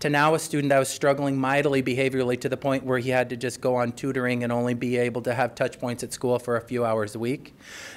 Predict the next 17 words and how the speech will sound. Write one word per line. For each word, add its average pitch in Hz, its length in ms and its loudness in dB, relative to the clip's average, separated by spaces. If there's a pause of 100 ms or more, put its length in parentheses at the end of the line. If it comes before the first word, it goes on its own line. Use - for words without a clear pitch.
Um, 131 460 0
that's 135 320 2
the 143 140 -2
Dale 127 340 0
story. 151 540 0
And 143 120 -2
then 139 120 2
the 143 120 -4
Ethan 175 260 -2
story 135 280 2
is 131 80 0
a 135 60 -2
student 135 240 -2
who's 131 120 -4
been 135 160 -4
transitionally 127 600 -2
homeless. 123 480 -2